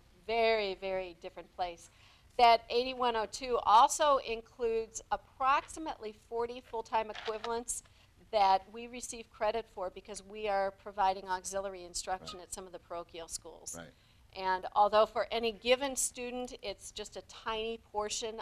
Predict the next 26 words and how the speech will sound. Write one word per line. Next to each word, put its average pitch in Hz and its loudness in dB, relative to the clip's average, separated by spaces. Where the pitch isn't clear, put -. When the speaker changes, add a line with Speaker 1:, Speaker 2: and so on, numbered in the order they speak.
Speaker 1:
of 180 2
their 190 -10
instructional 202 -6
week, 208 -8
all 214 10
of 214 0
that 196 0
adds 180 -2
up. 180 -2
Speaker 2:
Right. 170 -20
Speaker 1:
And 175 -2
we 208 -8
receive 196 -6
about 180 0
credit 202 0
for 196 -8
a 185 -6
little 180 -8
over 175 -8
forty. 160 -12
Speaker 2:
One 98 -4
time 95 -6
we 87 -10
didn't - -12
have 104 -8
that - -12